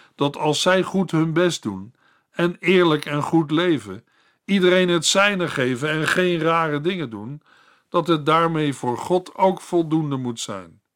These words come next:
Toch is het een menselijke gedachte. Er is geen enkele grond voor zo'n gedachte in de Bijbel te vinden. Eerder het tegendeel. Luisteraar,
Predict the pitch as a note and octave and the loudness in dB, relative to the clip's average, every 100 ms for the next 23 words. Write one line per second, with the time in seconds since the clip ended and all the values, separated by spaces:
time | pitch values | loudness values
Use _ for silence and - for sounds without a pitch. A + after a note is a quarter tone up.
0 | _ _ _ _ _ _ _ _ _ _ | _ _ _ _ _ _ _ _ _ _
1 | _ - B3 - - - F#3+ - D3+ C#3+ | _ -2 0 0 -6 -2 0 2 0 -2
2 | - C#3+ C#3+ F#3 A3+ G3 B2+ A#2 - B2+ | -4 -2 -2 0 0 0 -2 -4 -4 -4
3 | E3+ F3 - - F#2+ _ _ _ _ _ | -4 -4 -8 -12 -18 _ _ _ _ _
4 | _ _ _ F#3 G3 - G#3+ G#3 G3 A#3 | _ _ _ 0 2 0 -2 -2 0 0
5 | A3 F#3+ E3 - F3+ B3+ G#3+ - D3+ C3+ | 0 -2 0 2 2 2 0 -4 -4 0
6 | C3 C3+ A#2 C#3 B2+ C#3+ - - C3+ C#3 | 2 0 -2 -6 0 0 -2 -10 -8 -6
7 | C#3+ D3 G3+ G3 C3 A2+ A2+ A#2 A2 F#2+ | -2 0 2 0 -4 -6 -6 -6 -6 -14
8 | F2 _ _ _ _ - G3 B2+ A#2+ C3+ | -18 _ _ _ _ 0 2 2 -2 -4
9 | C#3 F#3+ F#3+ D#3 C3 A2 F2+ - _ _ | 0 0 0 -2 -6 -6 -6 -14 _ _
10 | _ _ _ _ _ _ _ _ - D3 | _ _ _ _ _ _ _ _ -6 0
11 | E3+ - - F2+ F2+ - | 0 -2 -8 -16 -18 -20